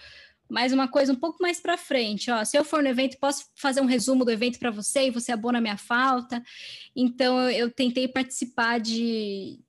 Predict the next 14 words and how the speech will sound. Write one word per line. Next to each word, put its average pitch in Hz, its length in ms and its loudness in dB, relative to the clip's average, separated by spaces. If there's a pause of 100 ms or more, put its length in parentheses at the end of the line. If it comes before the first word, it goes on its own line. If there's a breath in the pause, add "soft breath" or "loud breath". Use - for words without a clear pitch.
(220)
de 208 160 -10
vários 269 300 0
eventos 247 420 0
assim, 269 380 2
justamente 311 460 0
pra 311 120 -2
tá 320 140 -2
conhecendo 320 880 2 (720)
pela 285 240 4
voz 262 500 0
de 262 120 -2
profissionais 285 720 0
da 311 140 0
área, 214 400 0